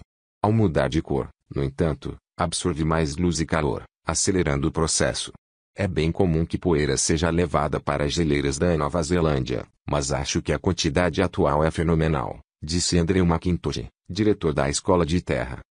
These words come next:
Atmosfera e Meio Ambiente da Universidade Monash, ao The Guardian. "É preocupante ver tanto material ser depositado nas geleiras." Ele estima que a fumaça pode aumentar em até trinta por cento o degelo esperado para esta época do ano.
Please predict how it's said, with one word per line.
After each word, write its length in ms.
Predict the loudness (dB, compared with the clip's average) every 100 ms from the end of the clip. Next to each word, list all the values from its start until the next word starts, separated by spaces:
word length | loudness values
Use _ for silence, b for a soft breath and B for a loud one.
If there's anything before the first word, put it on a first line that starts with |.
| _
Atmosfera 720 | -6 -2 -2 -2 -2 0 2
e 20 |
Meio 280 | 4 4 4
Ambiente 520 | 2 2 0 0 -4
da 160 | 0 2
Universidade 760 | 2 0 0 0 0 0 0
Monash, 480 | 0 2 0 -2 -6 -10 _
ao 120 | 0 2
The 100 | 0
Guardian. 580 | 0 -2 0 0 -2 -4 _ _ _
"É 80 | -8
preocupante 720 | 0 0 0 -4 -2 -2 0
ver 180 | 0 -2
tanto 320 | 0 0 0
material 560 | -2 -2 -2 0 0 0
ser 280 | 0 0 0
depositado 680 | -2 -2 -2 0 0 0
nas 180 | 0 0
geleiras." 640 | 0 2 2 -2 -4 -8 -12 -18 _ _ 0
Ele 160 | 2
estima 440 | 2 0 0 0 0
que 100 | -4
a 40 |
fumaça 500 | 0 0 0 0 -2
pode 300 | 0 0 2
aumentar 500 | 2 0 -2 -2 0
em 100 | 2
até 280 | 0 0 -2
trinta 400 | 0 -2 0 -2
por 160 | -4 -6
cento 380 | -2 -2 -2
o 20 | -2
degelo 380 | -2 0 0
esperado 540 | 0 2 2 2 0 -2
para 300 | 0 2 0
esta 240 | 0 0
época 300 | 0 0 -2
do 160 | 2 2
ano. 240 | 2 -2